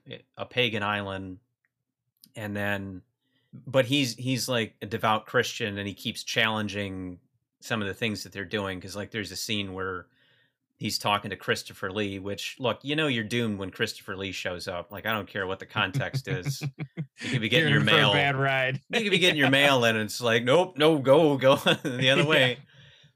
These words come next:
Speaker 1: You
Speaker 2: This is
Speaker 1: know?
Speaker 2: not happening.
Speaker 1: 'Cause,
Speaker 2: This
Speaker 1: 'cause
Speaker 2: is not
Speaker 1: he's the Lord of the
Speaker 2: happening.
Speaker 1: Island in that one.
Speaker 2: Okay.
Speaker 1: Instead of, uh,
Speaker 2: Yeah.
Speaker 1: here, where it's more like a coven of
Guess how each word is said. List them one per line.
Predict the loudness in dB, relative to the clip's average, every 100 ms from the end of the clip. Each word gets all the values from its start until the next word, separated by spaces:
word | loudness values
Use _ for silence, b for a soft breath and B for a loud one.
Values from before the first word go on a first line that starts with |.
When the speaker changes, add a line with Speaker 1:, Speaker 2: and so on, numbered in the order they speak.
| _
Speaker 1:
You | 0 2
Speaker 2:
This | 4
is | 4
Speaker 1:
know? |
Speaker 2:
not | 2 2
happening. | 2 2 0 0 -2 -4 -8 -2
Speaker 1:
'Cause, | 0 2
Speaker 2:
This | 0
Speaker 1:
'cause | 2 0
Speaker 2:
is | 2
not | 2
Speaker 1:
he's | 0 0
the | 0
Lord | 2 2 0
of |
the | 0
Speaker 2:
happening. | 0
Speaker 1:
Island | 0 -4 -6 -8
in | -4
that | -6 -6
one. | -10 -12 -12 -20 _ _ -2
Speaker 2:
Okay. | 0 0 -4 -4 -12 _ -8
Speaker 1:
Instead | -6 -4 0 2
of, | 2 0 -6 -18 -16
uh, | -14 -8
Speaker 2:
Yeah. | -2 2
Speaker 1:
here, | 2 2
where | 2 -2
it's | -2
more | -4 -4
like | -4 -6
a |
coven | -6 -4 -2 -4 -6
of | -10 -12